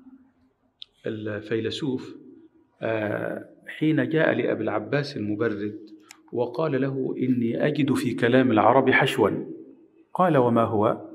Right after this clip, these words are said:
قال: "يقولون عبد الله قائم، وإن عبد الله قائم،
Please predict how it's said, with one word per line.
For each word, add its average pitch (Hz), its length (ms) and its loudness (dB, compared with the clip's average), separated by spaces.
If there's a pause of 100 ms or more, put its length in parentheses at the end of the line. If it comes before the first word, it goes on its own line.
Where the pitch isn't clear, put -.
(480)
قال: 151 280 4
"يقولون 117 920 2
عبد 143 280 -4
الله 135 380 0
قائم، - 420 2 (1900)
وإن 147 420 4
عبد 120 340 6
الله 123 420 4
قائم، 170 460 2